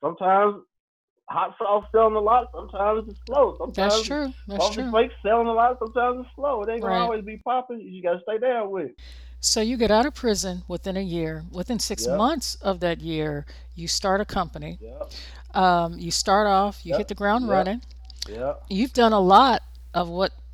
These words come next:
Speaker 2: some people haven't accomplished in ten years of running a business.
Speaker 1: That's what people around me, they keep trying to remind me of too. Like, "You've accomplished a lot, man, in years." 'Cause I, I'm my hardest critic, so sometimes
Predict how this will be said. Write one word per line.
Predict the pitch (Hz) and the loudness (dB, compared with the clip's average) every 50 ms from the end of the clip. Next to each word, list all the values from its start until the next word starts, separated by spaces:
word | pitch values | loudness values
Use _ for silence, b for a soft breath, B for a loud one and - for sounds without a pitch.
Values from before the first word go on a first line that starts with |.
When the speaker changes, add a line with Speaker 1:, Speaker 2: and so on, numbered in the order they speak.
| - - - - | -18 -18 -10 -4
Speaker 2:
some | - - 233 240 | 0 2 2 2
people | 226 262 240 214 190 | 0 -2 -4 -2 0
haven't | 165 196 190 185 | 0 0 0 0
accomplished | 180 165 - 190 196 196 165 - 185 170 - - - - | -2 0 2 2 2 2 0 -4 -8 -8 -8 -8 -8 -8
in | - 190 185 185 185 180 180 185 185 - | -6 -4 -2 -2 -4 -4 -8 -10 -10 4
ten | - - 302 320 | 4 4 6 6
years | 262 196 175 165 - 170 | -2 -2 -4 -4 -6 -6
of | 151 156 | -6 -6
running | 165 160 156 156 | -6 -6 -4 -6
a | 151 | -10
business. | 139 151 147 - - 131 127 - - - - - B B B B B B B B B B _ _ | -8 -8 -10 -8 -10 -12 -6 -4 -4 -4 -4 -6 B B B B B B B B B B _ _
Speaker 1:
That's | - 202 196 | -8 -2 -2
what | 196 - | -4 -2
people | - 220 196 175 170 | 0 -2 0 0 0
around | 156 160 180 185 175 160 | 2 2 2 2 2 0
me, | 147 147 131 - _ | 0 -4 -4 -4 _
they | 185 - 151 | 0 0 0
keep | - - 196 170 139 _ | 0 -6 -8 -10 -10 _
trying | - 170 151 | -6 -4 -2
to | 143 135 | -2 -2
remind | 127 127 143 156 160 147 135 | -2 -2 -2 -2 -2 -2 -4
me | 135 131 | -2 0
of | 127 123 113 - _ | 0 0 0 0 _
too. | 170 160 | -6 -6
Like, | 147 127 123 110 107 110 98 _ _ _ _ _ _ | -4 -4 -4 -4 -6 -8 -10 _ _ _ _ _ _
"You've | 101 113 139 175 180 156 160 | -12 -8 -6 -6 -6 -6 -8
accomplished | 165 - 180 170 170 151 143 131 120 | -10 -8 -4 -4 -4 -4 -4 -12 -12
a | 117 | -10
lot, | 113 120 143 151 139 - - | -4 0 2 2 2 0 -2
man, | 101 104 110 113 110 104 | -12 -12 -10 -10 -10 -10
in | 101 101 | -10 -8
years." | 117 135 139 127 110 98 90 _ _ _ _ | -6 -4 -4 -4 -6 -8 -10 _ _ _ _
'Cause | 101 104 | -6 -2
I, | 131 180 233 208 B B B B - | 2 2 2 2 B B B B 0
I'm | 233 262 | 2 4
my | 302 247 208 202 196 | 4 4 4 2 4
hardest | 220 214 196 185 170 - | 6 6 6 6 4 -2
critic, | - - 233 240 170 127 127 | 0 2 2 2 2 0 -4
so | 135 135 139 | -10 -10 -4
sometimes | 226 240 233 240 196 175 170 165 160 156 | -4 -4 -2 2 2 2 4 4 2 0